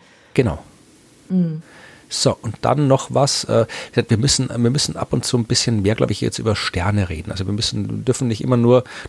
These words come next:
Speaker 1: du darfst nicht immer nur über Galaxien reden und ich nicht immer nur über
Speaker 2: <laughs>
Speaker 1: Asteroiden und Planeten, auch wenn das unsere Spezialgebiete sind, aber, äh, das Universum enthält ja noch andere Sachen als die. Deswegen, ähm,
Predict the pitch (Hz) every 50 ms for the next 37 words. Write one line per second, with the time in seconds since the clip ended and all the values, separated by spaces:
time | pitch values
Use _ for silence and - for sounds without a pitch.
0 | - 123 123 113 - - - 110 117 117 113 113 110 110 104 - 107 104 104 -
1 | - - - 113 123 131 123 120 123 123 117 110 127 - 185 180 - 117 117 117
2 | 113 110 113 113 117 113 113 - 254 - - - - 120 110 117 123 233 123 -
3 | - 90 90 107 131 - - 143 120 - 123 113 113 98 95 101 98 - - -
4 | - - - 95 113 117 127 - 143 135 - 131 - - 139 151 151 - 113 120
5 | 120 113 - - - - - - - - - 117 107 - 85 - - - - -
6 | 110 - 131 117 107 90 104 120 123 - 120 104 - 104 101 - 113 110 - 107
7 | - - - 87 123 131 110 92 80 - - - - - 92 95 90 90 - -
8 | - 110 151 165 - - - - - - - - - - - - - 104 104 104
9 | 104 104 - 92 95 95 95 90